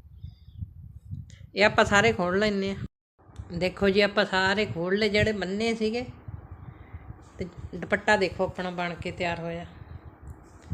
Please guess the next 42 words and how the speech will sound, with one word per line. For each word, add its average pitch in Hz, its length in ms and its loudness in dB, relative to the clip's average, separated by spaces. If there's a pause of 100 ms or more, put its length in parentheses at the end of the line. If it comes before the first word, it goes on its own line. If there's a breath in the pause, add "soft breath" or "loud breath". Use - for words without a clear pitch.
(1040)
ਤੁਸੀਂ 196 260 0
ਵੀ 240 100 8
ਇਸੇ 226 240 4
ਤਰ੍ਹਾਂ 214 200 4
ਆਪਣੇ 208 280 0
ਘਰ 214 220 4
ਵਿੱਚ 190 260 -2
ਹੀ 220 80 0
ਤਿਆਰ 196 300 0
ਕਰ 185 160 0
ਸਕਦੇ 180 380 -4
ਹੋ 202 60 -4
ਦੁਪੱਟੇ 196 480 -4
ਨੂੰ, 220 160 -4 (1120 loud breath)
ਕਿਸੇ 208 260 2
ਵੀ 190 100 0
ਕਲਰ 196 300 0
ਦੇ 196 160 -4
ਵਿੱਚ। 202 240 -4
ਜੇ 214 200 2
ਤੁਸੀਂ 208 340 0
ਇੱਕ 196 100 -2
ਦੋ 214 80 4
ਬਿਰਲੇ 190 320 0
ਪਾਉਣੇ, 202 280 -2
ਬਿਰਲੇ 180 340 0
ਵੀ 180 60 -6
ਪਾ 208 160 4
ਸਕਦੇ 202 340 0
ਹੋ। 208 60 -4
ਜੇ 202 100 0
ਇੱਕ 196 100 -2
ਦੋ 202 120 -2
ਵੀ 220 80 -4
ਸੰਘਣੇ 214 360 -2
ਪਾਉਣੇ, 208 300 -6
ਤੁਸੀਂ 196 300 -6
ਸੰਘਣੇ 165 400 -6
ਵੀ 202 80 -4
ਪਾ 196 200 -4
ਸਕਦੇ 190 400 -6
ਹੋ। 262 40 -10